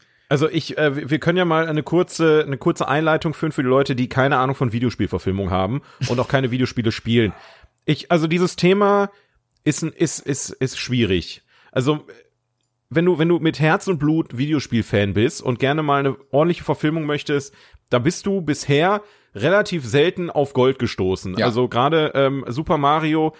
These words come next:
Speaker 1: hab auch ich nicht viel Hoffnung gehabt, dass das eine sinnvolle Verfilmung wird, weil am Ende geht's um Klempner, der eine Prinzessin rettet und von einer Schildkröte verfolgt wird. Das ist keine Story, die jetzt in irgendeiner Weise eine Kernessenz hat, die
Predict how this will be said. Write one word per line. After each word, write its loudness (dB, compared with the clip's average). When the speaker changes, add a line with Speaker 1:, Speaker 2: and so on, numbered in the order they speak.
Speaker 1:
hab 0
auch 2
ich -4
nicht -4
viel 0
Hoffnung 0
gehabt, 2
dass 2
das 0
eine 0
sinnvolle 0
Verfilmung 0
wird, 0
weil 2
am -4
Ende -2
geht's -4
um -2
Klempner, 2
der 4
eine 0
Prinzessin 0
rettet 0
und -2
von -2
einer 0
Schildkröte 0
verfolgt -2
wird. -2
Das -6
ist -6
keine 2
Story, 2
die -2
jetzt 0
in -4
irgendeiner -2
Weise 2
eine 0
Kernessenz 0
hat, -2
die -4